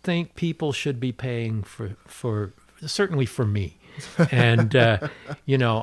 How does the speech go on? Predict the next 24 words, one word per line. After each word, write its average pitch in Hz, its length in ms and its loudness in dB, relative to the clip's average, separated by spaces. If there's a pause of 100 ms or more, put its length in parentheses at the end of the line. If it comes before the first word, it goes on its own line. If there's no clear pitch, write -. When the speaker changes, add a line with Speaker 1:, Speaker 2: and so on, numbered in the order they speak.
Speaker 1:
uh, 117 320 -2
I'm, 117 280 -2 (100)
I'm 120 180 0
lucky 127 380 0
enough 113 380 0
to, 110 380 -2 (180)
to 110 360 -2
make 113 500 -6
a, 104 460 -4
uh, 101 240 -6 (560)
a 127 160 0
living 117 640 -2
doing 117 300 0
what 110 160 -2
I 104 100 -2
do. 101 380 -6 (600)
And, 120 560 0
uh, 123 400 2
I 127 140 -2
don't 156 340 -4
really 139 440 0
want 117 560 -6
to - 100 -4
be 127 460 -4